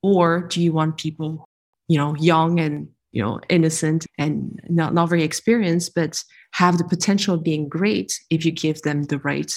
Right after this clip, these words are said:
environment to blossom in? So any industry can do that, right? I work a lot with the space industry. There's a lot of that going on, right? For a long time, we've been focused on stem, you know,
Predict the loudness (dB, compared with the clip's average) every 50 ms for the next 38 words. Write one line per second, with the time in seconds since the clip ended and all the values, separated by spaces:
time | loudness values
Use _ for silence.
0 | -12 -14 -20 -20 -8 -2 0 0 2 2 2 2 2 2 0 0 -2 -4 -6 -8
1 | -8 -8 -6 -6 -6 -8 -8 -8 -8 -8 -8 -10 -12 -10 -6 -4 -4 -2 2 4
2 | 6 6 6 6 6 4 2 0 -2 0 2 2 4 4 2 0 -2 -2 -2 -2
3 | -2 -2 -4 -8 _ -6 -2 -2 0 0 -2 -4 -6 -8 -6 -6 -6 -6 -6 -8
4 | -6 -2 0 2 2 2 2 2 0 0 0 0 0 0 0 0 0 0 -2 -2
5 | -2 -2 -2 -2 -2 -2 -2 -4 -6 -6 -6 -6 -6 -6 -6 -6 -6 -6 -6 -10
6 | _ -20 _ -20 _ _ _ 0 2 2 2 2 2 4 4 2 2 0 -2 -2
7 | -4 -4 -4 -6 -6 -4 -4 -4 -2 -2 -4 -4 -6 -8 -6 -2 -2 -2 -2 0
8 | 0 0 0 0 -2 -4 -4 -4 -4 -2 0 0 0 0 -2 -4 -6 -8 -16 -20
9 | -18 _ -6 -2 0 2 2 2 2 0 -2 0 -2 -4 -4 -4 -2 -2 0 0
10 | -2 -2 -4 -8 _ _ _ _ _ -12 -6 -2 2 2 2 2 0 -4 -6 -10
11 | -12 -12 _ _ _ _ _ _ _ _ _ -2 0 0 0 0 -2 -4 -6